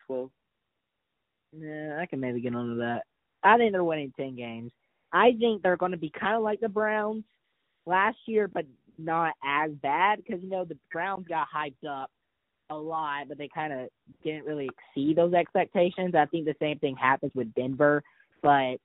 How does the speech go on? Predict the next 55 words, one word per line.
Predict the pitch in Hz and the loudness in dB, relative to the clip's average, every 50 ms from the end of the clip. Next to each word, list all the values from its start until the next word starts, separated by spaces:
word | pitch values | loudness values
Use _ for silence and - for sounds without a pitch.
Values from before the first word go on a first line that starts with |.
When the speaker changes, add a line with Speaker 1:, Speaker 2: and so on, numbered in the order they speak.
| 143 147 120 | -12 -8 -6
Speaker 2:
Denver | 147 143 151 135 139 135 143 - | -4 -4 -4 -4 -4 -6 -6 -6
isn't | 139 135 135 127 - | -8 -8 -8 -6 -6
really | 135 131 127 120 | -4 -4 -4 -4
that | 120 117 113 | -6 -8 -10
abysmal. | 104 92 - 110 107 - - 98 95 95 - - _ _ _ - - _ | -10 -8 -8 -8 -8 -8 -10 -12 -12 -12 -12 -16 _ _ _ -20 -4 _
I | - 143 | 2 4
think | 151 160 151 139 127 | 4 4 2 2 2
Denver | 156 143 147 131 139 135 - | 2 2 4 2 0 0 0
wins | 131 131 127 123 | -2 -4 -2 0
about | 131 123 - - | 2 2 2 0
ten | - 143 135 131 | 0 -2 0 0
games | 123 120 120 120 117 123 120 110 | 0 0 0 0 0 -2 -2 -2
and, | 117 113 110 110 - | -2 -4 -4 -4 -6
of | 117 117 | -4 0
course, | - - 131 113 - - | 4 4 4 4 2 0
makes | 113 107 - - | -2 -4 -4 -4
the | 113 | -4
playoffs. | - - 117 110 110 107 104 110 120 - _ _ - - - - _ _ _ - | 0 2 4 4 4 4 2 2 -2 -6 _ _ -12 -12 -12 -12 _ _ _ 4
I | - 214 | 4 6
do | 208 294 330 | 6 6 4
think | - 359 330 285 | 4 0 0 2
they | 262 254 | 2 4
make | 247 226 214 - | 4 4 4 2
a | 214 | -2
pretty | 170 - 226 196 185 | -2 0 0 0 2
good | 180 165 143 | 0 0 -2
playoff | - - 175 170 156 135 131 - - | -2 0 0 0 0 -2 -4 -6 -8
run, | 113 110 107 101 | -10 -10 -12 -12
though. | 98 92 92 92 98 - _ _ _ _ _ _ _ _ _ _ - | -14 -16 -16 -18 -18 -20 _ _ _ _ _ _ _ _ _ _ 2
I | 180 185 | 4 4
do | 170 247 269 | 4 4 2
think | - 277 262 233 | 4 2 2 2
they | 233 226 | 2 2
make | 220 208 202 190 | 2 2 2 0
a | 190 | 0
good | 170 180 175 156 | 0 0 0 0
playoff | - - 180 175 165 147 143 - | 0 0 0 2 2 0 0 -2
run. | - 139 127 117 120 131 | -6 -8 -8 -8 -6 -2
No | 143 170 214 262 269 - - | 2 4 4 4 2 0 -2
Super | 247 226 - 185 165 | -2 -2 0 -2 -4
Bowl, | 143 139 135 127 123 123 | -2 -4 -4 -4 -4 -4
but | 120 127 131 127 120 139 | -4 -4 -4 -4 -4 -4
I | 151 156 | -2 -2
do | 165 170 | -2 -2
think | 165 165 151 135 | -2 -4 -4 -4
they | 139 131 | -2 -2
go | 135 131 123 | -2 -4 -4
ten | - - 147 131 | -4 -6 -6 -6
and | 120 117 - | -6 -4 0
six | 131 120 113 - - | 0 0 0 -2 -4
with | - 101 | -6 -4
a | 113 | -4
good | 107 113 98 - | -4 -4 -6 -6
playoff | - 110 101 95 95 - - | -6 -6 -4 -4 -6 -8 -8
run. | 95 95 95 101 | -8 -6 -6 -8